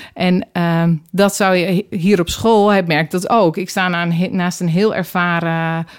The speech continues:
collega en dan vraag ik, hoe doe je dat eigenlijk bij de rapporten? En waar klikt dan aan? En wat zijn jullie gewoon om te schrijven? Want vorig jaar deed ik dat zo. Wat, eh, doen jullie?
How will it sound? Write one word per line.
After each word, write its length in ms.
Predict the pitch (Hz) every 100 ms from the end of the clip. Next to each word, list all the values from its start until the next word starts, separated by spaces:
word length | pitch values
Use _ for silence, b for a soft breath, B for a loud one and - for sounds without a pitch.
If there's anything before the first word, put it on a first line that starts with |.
| _
collega 760 | 175 180 220 240 226 208 208 208 B B
en 100 | 180
dan 120 | 151
vraag 280 | - 90 139
ik, 80 | 165
hoe 180 | 175 180
doe 120 | 208
je 60 | 226
dat 120 | 196
eigenlijk 300 | 180 165 -
bij 80 | 165
de 100 | 160
rapporten? 580 | 160 - 165 160 175 -
En 240 | 165 165
waar 280 | 175 180 170 - _ 175
klikt 200 | 175 170
dan 160 | 175
aan? 220 | - 208 214
En 60 |
wat 140 | 170 165
zijn 120 | 170
jullie 160 | 165 160
gewoon 360 | 165 165 165
om 100 | 160
te 100 | 160
schrijven? 560 | 165 - 196 214 208 190
Want 180 | 170 156
vorig 240 | 170 -
jaar 120 | 160
deed 100 | 160
ik 100 | 156
dat 140 | 170 175
zo. 400 | - 220 233 220
Wat, 220 | 165 165
eh, 120 | - - B B B -
doen 180 | 185 190
jullie? 520 | 214 226 233 240